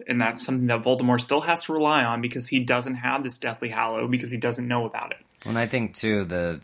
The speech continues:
Speaker 2: the, it's implied that because Voldemort is as powerful in many ways as Dumbledore, his disillusionment charm is stronger than a normal person's,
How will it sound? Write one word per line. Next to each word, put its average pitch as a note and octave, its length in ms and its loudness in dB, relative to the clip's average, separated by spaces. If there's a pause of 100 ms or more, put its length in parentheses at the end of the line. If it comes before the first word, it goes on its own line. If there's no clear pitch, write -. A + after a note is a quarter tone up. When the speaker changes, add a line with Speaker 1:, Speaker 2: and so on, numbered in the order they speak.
Speaker 2:
the, E2+ 560 -2 (160)
it's - 500 -6 (400)
implied E2+ 840 0
that D#2 280 -2 (720)
because F2 320 -6
Voldemort E2 440 -6
is D#2 60 -8
as D2+ 120 -8
powerful D#2+ 720 -4 (640)
in E2 140 -10
many E2 180 -6
ways D#2+ 240 -4
as D2+ 160 -8
Dumbledore, D#2 760 -4 (220)
his - 640 -4 (260)
disillusionment D#2+ 720 -6
charm D#2 340 -6
is D2+ 120 -4
stronger D#2+ 420 -4
than D#2+ 160 -6
a E2 60 -6
normal E2+ 320 -4
person's, D#2+ 600 -6